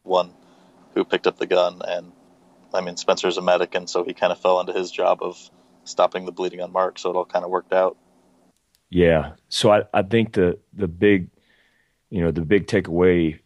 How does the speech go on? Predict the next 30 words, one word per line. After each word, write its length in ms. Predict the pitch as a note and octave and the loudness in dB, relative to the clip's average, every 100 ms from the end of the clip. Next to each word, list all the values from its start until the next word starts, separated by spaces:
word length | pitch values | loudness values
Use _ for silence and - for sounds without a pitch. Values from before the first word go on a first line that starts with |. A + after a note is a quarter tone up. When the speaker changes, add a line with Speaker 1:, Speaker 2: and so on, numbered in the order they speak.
| _ | _
Speaker 2:
for 180 | - C2+ | -8 0
Alex's 320 | F2 E2+ - | 2 2 -2
situation 560 | - D#2+ D#2 E2+ E2 E2 | -10 -8 -2 0 0 -2
when 80 | D2+ | -6
it 80 | - | -4
comes 260 | F#2 D2+ | -4 -4
to 60 | - | -4
mindset 600 | D2+ E2 E2+ E2 F2 D#2+ | 0 2 2 0 -2 -2
is 160 | D2 E2+ | -2 -2
understanding 580 | E2 - F#2+ E2+ D#2+ | -2 -2 0 2 2
that 220 | D#2 D2+ - _ _ _ _ - | 0 -2 -4 _ _ _ _ 0
there's 180 | F#2+ F2 | 0 0
a 60 | |
process 560 | - G#2+ G2 - F2 - | 2 2 4 2 0 -2
that 120 | D2 | -6
we 140 | E2+ | -4
learn 220 | E2 F2 E2 | 0 0 0
in 80 | |
the 40 | D#2 | 0
military, 640 | E2 E2 D#2+ D#2 D#2 D#2 | 0 0 0 0 2 0
and, 240 | D2+ D2+ - _ - | 0 -4 -10 _ -8
and 140 | E2 | -2
Alex 320 | D#2+ D#2+ D2+ D2+ | 2 2 0 -8
is 140 | C#2 | -14
familiar 380 | - D#2+ D#2 D2+ | -6 -2 0 0
with 120 | D2+ | 0
this 180 | D2+ C#2 | -2 -4
being 220 | D#2+ D2+ | -2 0
an 140 | D2 | 2
infantryman. 600 | D#2 C#2+ - D2+ D2 C#2 | 2 0 -2 0 0 -2